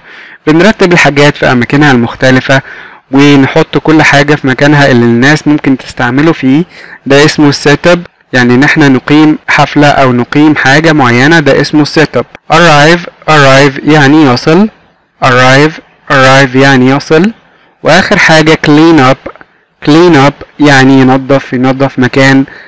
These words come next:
الحفلة بعد ما بتخلص، ده اسمه clean up، clean up يعني ينظف. وطبعًا زي ما احنا شايفين دي أول بيج في يونت فور، وأصحابنا عاملين حفلة من الحفلات،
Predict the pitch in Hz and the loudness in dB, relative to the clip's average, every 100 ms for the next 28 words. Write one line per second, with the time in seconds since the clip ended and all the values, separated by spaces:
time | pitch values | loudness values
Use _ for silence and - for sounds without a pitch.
0 | - - 127 143 139 139 127 135 127 123 | -8 -4 -2 -2 -2 -2 0 -2 0 -2
1 | - 143 - 151 147 - - 139 143 139 | -2 -6 -2 -2 -2 -6 -4 -2 0 -2
2 | 147 139 143 143 151 143 139 - - _ | -4 -2 0 2 2 2 0 -4 -14 _
3 | - _ - 139 143 135 135 - - 135 | -20 _ -4 0 2 2 -2 -6 -2 0
4 | 123 131 127 127 123 131 131 _ _ _ | 0 0 0 0 -2 -4 -6 _ _ _
5 | _ - 131 151 156 151 135 139 135 175 | _ -10 -4 -2 0 2 2 2 2 0
6 | 180 180 151 160 160 151 156 143 156 143 | 0 -2 -2 0 0 0 0 2 0 0
7 | 151 143 139 139 - _ - _ _ - | 0 0 -2 -8 -12 _ -20 _ _ -4
8 | 131 139 156 - - 123 147 226 - - | 0 2 0 -4 -4 0 0 0 -4 -16
9 | _ _ 143 147 - 160 165 180 151 123 | _ _ -2 0 0 -2 0 0 0 2
10 | 147 160 - 139 156 170 143 131 143 - | 0 0 -2 -2 0 2 0 0 -4 -2
11 | 127 131 | 0 0